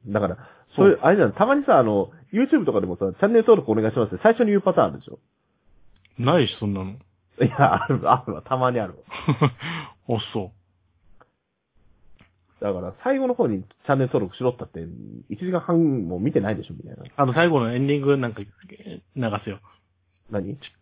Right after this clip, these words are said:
Speaker 2: なんか、動かなきゃ、チャラ、チャラララーンみたいになってさ、
Speaker 1: チャラララーン。
Speaker 2: ちっちゃくなった。<laughs> あの、ちっ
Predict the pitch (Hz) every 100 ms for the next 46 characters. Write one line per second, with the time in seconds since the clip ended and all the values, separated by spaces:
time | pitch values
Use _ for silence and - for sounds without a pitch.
0 | _ 120 110 104 117 120 104 101 131 123
1 | - 123 123 113 110 110 113 104 98 95
2 | 101 101 - - - - - 156 98 104
3 | 107 95 - 120 - 147 - - 127 117